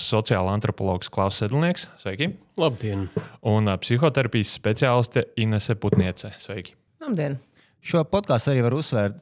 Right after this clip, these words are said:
Speaker 4: ā, uztvert kā tādu nelielu dāvanu no mums jums.
Speaker 1: Jā,
Speaker 4: Un par
Speaker 1: var-
Speaker 4: to, vai mēs gribam kaut ko pretī, nu, to mēs šodien uzzināsim.
Speaker 1: Varbūt kādu grauž šī domas par, uh, gaidāmiem svētkiem, viņš vēl nav iegādājies dāvanas, tad varbūt viņš saņems kādu atbildi.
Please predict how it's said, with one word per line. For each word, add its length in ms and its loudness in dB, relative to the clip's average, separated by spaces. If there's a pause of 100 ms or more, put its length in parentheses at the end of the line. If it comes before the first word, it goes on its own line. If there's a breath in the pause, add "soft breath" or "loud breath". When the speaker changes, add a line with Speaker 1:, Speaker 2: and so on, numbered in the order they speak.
(140)
Speaker 4:
ā, 160 2
uztvert 480 2
kā 160 2
tādu 240 2
nelielu 320 2
dāvanu 540 2
no 100 -2
mums 400 -2
jums. 380 -2 (640 loud breath)
Speaker 1:
Jā, 160 4
Speaker 4:
Un 80 0
par 80 4
Speaker 1:
var- 80 4
Speaker 4:
to, 160 6
vai 180 6
mēs 240 4
gribam 300 2
kaut 160 0
ko 160 -2
pretī, 420 -2
nu, 160 -2
to 160 -2
mēs 160 -2
šodien 300 -4
uzzināsim. 480 2 (160)
Speaker 1:
Varbūt 320 0
kādu 340 0
grauž 380 2 (240)
šī 140 -2 (420)
domas 400 2
par, 240 -4
uh, 320 -6 (320)
gaidāmiem 640 0
svētkiem, 480 -2
viņš 160 -2
vēl 100 0
nav 160 0
iegādājies 600 -2
dāvanas, 480 -2
tad 160 -8 (180)
varbūt 300 0
viņš 160 -4
saņems 340 -2
kādu 300 -6
atbildi. 560 -4